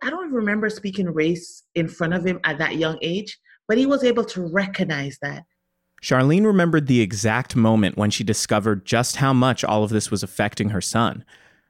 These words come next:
Speaker 2: But it wasn't from what she read in her son's report card or something the principal called home about. It was from what she found in her son's desk during a parent-teacher meeting back in grade five.
Speaker 1: And in his desk, he has a Ziploc bag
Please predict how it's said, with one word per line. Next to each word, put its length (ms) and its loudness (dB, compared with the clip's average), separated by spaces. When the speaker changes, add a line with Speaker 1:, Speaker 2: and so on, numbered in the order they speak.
Speaker 2:
But 120 4
it 40 4
wasn't 400 0
from 200 2
what 160 2
she 120 0
read 320 4
in 120 2
her 100 2
son's 320 0
report 400 0
card 380 0
or 160 2
something 420 0
the 80 -4
principal 480 -2
called 300 -2
home 260 2
about. 380 -2
It 60 2
was 120 4
from 160 2
what 140 2
she 100 0
found 300 2
in 80 2
her 80 2
son's 380 0
desk 580 -4
during 220 2
a 60 2
parent-teacher 560 0
meeting 440 2
back 200 0
in 120 0
grade 180 0
five. 580 -4
Speaker 1:
And 200 0
in 160 2
his 240 2
desk, 400 -2
he 60 -2
has 160 -4
a 100 -8
Ziploc 400 -4
bag 280 -6